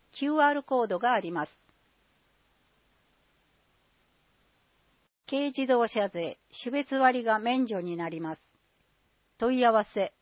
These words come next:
税務課町民税班。電話、内線三二七四。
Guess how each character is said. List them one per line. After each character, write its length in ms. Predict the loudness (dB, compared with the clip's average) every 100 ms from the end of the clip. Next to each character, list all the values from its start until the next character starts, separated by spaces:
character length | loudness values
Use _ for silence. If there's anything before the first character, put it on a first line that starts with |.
| _ _ -4
税 180 | 2 2
務 160 | 2 0
課 260 | 2 2
町 280 | 2 0 2
民 260 | 2 2 2
税 220 | 2 0
班。 280 | -2 -10 -10 _ _ _ _ _ _ -6
電 280 | -2 -2 0
話、 240 | 0 -2 _ -6
内 280 | 0 0 0
線 320 | -6 -6 -12 _ -4
三 300 | -2 0 0
二 260 | -2 -4
七 300 | -8 -8 -6
四。 280 | -4 -4 -6